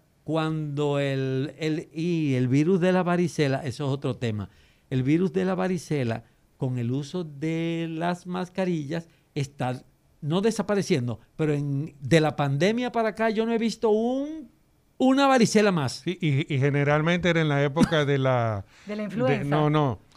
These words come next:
Speaker 3: Ah.
Speaker 2: Eh, de Semana Santa, ¿cómo se llama?
Speaker 1: Sí.
Speaker 2: En la época anterior a, al, el
Speaker 3: En la cuaresma.
Speaker 2: La cuaresma. Era en la
Speaker 1: Sí,
Speaker 2: época de cuaresma donde se
Speaker 1: entonces,
Speaker 2: veían los picos.
Speaker 1: sí, no,
Speaker 2: Sí.
Speaker 1: no,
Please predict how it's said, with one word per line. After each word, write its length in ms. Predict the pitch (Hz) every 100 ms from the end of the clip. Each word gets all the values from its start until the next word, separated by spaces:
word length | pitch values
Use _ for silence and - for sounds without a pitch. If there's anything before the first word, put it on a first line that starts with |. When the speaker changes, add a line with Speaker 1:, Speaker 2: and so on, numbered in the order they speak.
| -
Speaker 3:
Ah. 160 | 185 180
Speaker 2:
Eh, 840 | 143 139 131 127 123 110 104 95 90 -
de 180 | 120 135
Semana 380 | 151 151 143 135
Santa, 400 | 175 170 135 123
¿cómo 180 | 139
se 120 | 135 143
llama? 160 | 139
Speaker 1:
Sí. 80 | 202
Speaker 2:
En 100 | 190
la 80 | 139
época 240 | 139 143
anterior 480 | 143 139 135 143 135 123
a, 380 | 117 117 110
al, 220 | 107 101 101
el 240 | 110 104
Speaker 3:
En 60 | 98
la 100 | 95
cuaresma. 520 | 104 202 233 185 156
Speaker 2:
La 140 | 156 156
cuaresma. 580 | 151 143 170 143 120 123
Era 180 | 151 190
en 80 |
la 80 | 165
Speaker 1:
Sí, 60 | -
Speaker 2:
época 220 | 160 156
de 100 | 147
cuaresma 300 | 139 139 226
donde 240 | 226 151 139
se 80 |
Speaker 1:
entonces, 60 | 147
Speaker 2:
veían 160 | 139 139
los 100 | 123
picos. 360 | 147 147 117 -
Speaker 1:
sí, 60 | _ -
no, 540 | 156 156 180 202 202 -
Speaker 2:
Sí. 80 | 151
Speaker 1:
no, 200 | 143